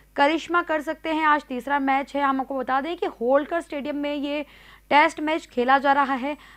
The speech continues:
हम जुड़ेंगे हमारे संवाददाता राहुल वाविकर जी से और जानेंगे क्या कुछ स्थिति इस वक्त मैच में बनी हुई है। राहुल जी, आ, आ, भारत और ऑस्ट्रेलिया के बीच टेस्ट मैच चल रहा है और ऐसे में बताया जा रहा है कि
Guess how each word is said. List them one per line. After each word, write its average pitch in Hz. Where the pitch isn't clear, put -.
हम 311
जुड़ेंगे 370
हमारे 381
संवाददाता 339
राहुल 285
वाविकर 277
जी 302
से 339
और 339
जानेंगे 285
क्या 285
कुछ 320
स्थिति 339
इस 294
वक्त 349
मैच 311
में 370
बनी 302
हुई 311
है। 220
राहुल 277
जी, 262
आ, 240
आ, 262
भारत 262
और 381
ऑस्ट्रेलिया 339
के 359
बीच 339
टेस्ट 285
मैच 220
चल 285
रहा 285
है 349
और 392
ऐसे 330
में 370
बताया 294
जा 320
रहा 330
है 339
कि 349